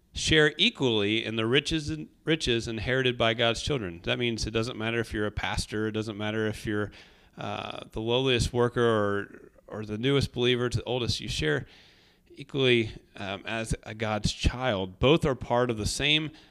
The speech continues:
body and both enjoy the promise of blessings because they belong to Jesus Christ.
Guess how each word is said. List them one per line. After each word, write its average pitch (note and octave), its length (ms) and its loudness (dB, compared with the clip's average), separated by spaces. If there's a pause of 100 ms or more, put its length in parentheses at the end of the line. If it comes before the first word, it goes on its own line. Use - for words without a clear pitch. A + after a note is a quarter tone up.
(300)
body B2 460 6
and A2 180 -4
both C#3+ 260 2
enjoy A#2+ 520 0
the G#2+ 100 -2
promise B2+ 500 -8
of G#2 160 -8
blessings A2 480 -6
because G#2 420 -6
they B2+ 600 -2 (380)
belong A2+ 640 -2 (220)
to A2 100 -12
Jesus G2+ 360 -8
Christ. - 540 -8